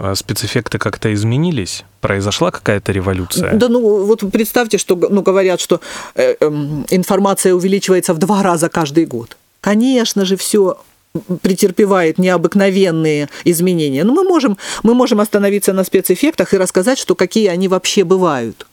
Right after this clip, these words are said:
Speaker 2: Как
Speaker 1: Мгм.
Speaker 2: они, э, я думала о том, что как классификацию, ну, она сложная очень, а мы сделаем это просто.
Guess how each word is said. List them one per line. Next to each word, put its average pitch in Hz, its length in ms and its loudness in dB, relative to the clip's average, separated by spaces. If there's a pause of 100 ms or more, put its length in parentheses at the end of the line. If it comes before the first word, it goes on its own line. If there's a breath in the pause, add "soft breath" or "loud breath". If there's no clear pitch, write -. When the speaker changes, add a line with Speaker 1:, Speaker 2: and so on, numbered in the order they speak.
Speaker 2:
Как 156 200 2
Speaker 1:
Мгм. 117 80 0
Speaker 2:
они, 156 200 0 (200 loud breath)
э, - 240 0
я 202 140 2
думала 143 460 0
о - 20 -6
том, 127 200 -2
что - 200 -2 (160 loud breath)
как - 240 -2
классификацию, 151 800 0
ну, 185 160 0 (160 loud breath)
она 185 260 2
сложная 190 680 2
очень, 330 340 0
а 320 100 2
мы 349 300 0
сделаем 220 420 0
это 208 140 0
просто. - 480 -6